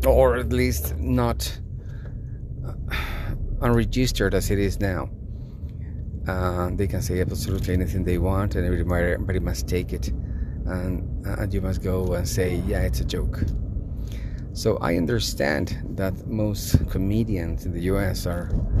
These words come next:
trembling to the possibility that whatever they say could be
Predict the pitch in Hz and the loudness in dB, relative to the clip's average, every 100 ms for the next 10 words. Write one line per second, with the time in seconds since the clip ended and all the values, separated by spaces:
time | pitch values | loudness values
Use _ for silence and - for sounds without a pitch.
0 | - - - - - 95 107 110 95 87 | 2 0 -6 -6 0 2 4 2 2 0
1 | 85 - - - - - - - - - | -2 -4 -6 -6 -6 -6 -6 0 2 4
2 | 87 95 104 101 - 92 87 82 85 90 | 4 6 4 0 -2 -4 -2 -4 -2 -2
3 | 87 - - 95 101 101 95 87 87 - | -2 -4 -6 -4 0 0 2 0 0 -2
4 | 98 98 95 - - 98 85 92 90 82 | -2 0 0 0 0 0 2 2 2 0
5 | 78 73 | 0 -2